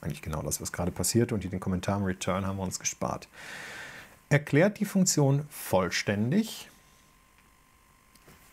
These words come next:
Der Code ist aber schlecht. Weil der Code sagt ja nichts aus. Der Code sagt nicht, was er möchte. Er braucht den Kommentar und dann nehmen wir den, ähm, Kernighan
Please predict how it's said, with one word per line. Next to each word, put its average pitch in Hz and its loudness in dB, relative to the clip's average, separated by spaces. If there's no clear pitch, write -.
Der 107 2
Code 107 0
ist 107 -2
aber 101 0
schlecht. - -8
Weil 92 -2
der 92 -2
Code - -4
sagt - -4
ja - -6
nichts - -6
aus. - -14
Der - -4
Code 151 4
sagt 110 2
nicht, 147 2
was 101 0
er 90 0
möchte. 139 2
Er - 0
braucht 90 0
den 107 -2
Kommentar 110 0
und 110 -4
dann 110 0
nehmen 107 0
wir 104 2
den, 98 0
ähm, 90 -2
Kernighan 92 -4